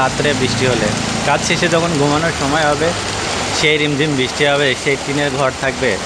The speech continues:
আর সেই সাউন্ডটা শুনতে খুব ভালো লাগে, অতিরিক্ত ভালো লাগে। তো দেখতে পাচ্ছেন এখন বাজছে সাড়ে সাতটা। সাড়ে সাতটার সময় এমন বৃষ্টি হচ্ছে। এটা যদি আর একটু রাতে দিত, দশটা এগারোটার সময়, তাহলে খুব ভালো লাগতো,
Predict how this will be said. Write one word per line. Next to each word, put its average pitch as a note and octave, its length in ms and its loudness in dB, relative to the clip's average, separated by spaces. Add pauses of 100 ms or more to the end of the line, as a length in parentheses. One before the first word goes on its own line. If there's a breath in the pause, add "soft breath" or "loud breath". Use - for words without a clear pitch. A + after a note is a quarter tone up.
(600)
আর B2+ 140 0
সেই C3+ 140 2 (120)
সাউন্ডটা E3 380 0 (100)
শুনতে C#3+ 280 0 (140)
খুব - 120 0 (100)
ভালো B2 200 2
লাগে, G2 200 -2 (680)
অতিরিক্ত D#3+ 420 2
ভালো B2+ 180 2
লাগে। A2 200 0
তো - 60 0 (100)
দেখতে - 220 0
পাচ্ছেন E3 280 0 (1120)
এখন E3+ 160 0 (100)
বাজছে D#3+ 300 0
সাড়ে C#3 240 2
সাতটা। A#2 320 -2 (1300)
সাড়ে C3+ 240 0
সাতটার C#3+ 320 -2
সময় D3 300 2
এমন C3+ 220 -2
বৃষ্টি B2+ 300 0
হচ্ছে। C3 240 0 (240)
এটা B2+ 180 0
যদি C#3+ 180 2
আর C#3 100 2
একটু D3 180 2 (340)
রাতে C3 260 0
দিত, C#3 160 2 (720)
দশটা C3+ 280 -4
এগারোটার C3 320 -2
সময়, C3+ 200 0
তাহলে C#3 220 0
খুব C#3 180 -4
ভালো B2 240 2
লাগতো, A#2 240 0